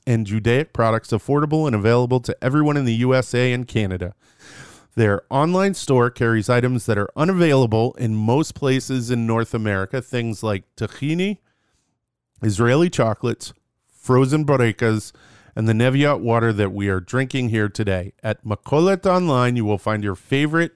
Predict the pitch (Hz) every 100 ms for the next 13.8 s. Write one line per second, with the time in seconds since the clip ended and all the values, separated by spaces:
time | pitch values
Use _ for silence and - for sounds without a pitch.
0 | - 139 123 135 143 135 - _ 127 110
1 | 123 147 156 139 123 110 104 - 123 110
2 | 101 127 117 123 113 110 107 95 113 135
3 | 147 151 123 113 117 101 90 85 - -
4 | - - - - _ _ - 175 208 196
5 | 180 165 156 151 156 135 196 190 190 185
6 | - 147 131 123 123 143 131 - 127 120
7 | 120 120 120 107 117 110 - 113 - -
8 | 127 120 120 - 123 110 101 90 87 -
9 | _ _ _ _ _ _ _ 98 120 139
10 | 156 135 156 151 156 147 175 156 175 180
11 | 170 131 117 113 139 160 156 160 151 151
12 | 170 175 127 113 123 101 - 110 104 104
13 | 104 101 101 104 147 180 185 180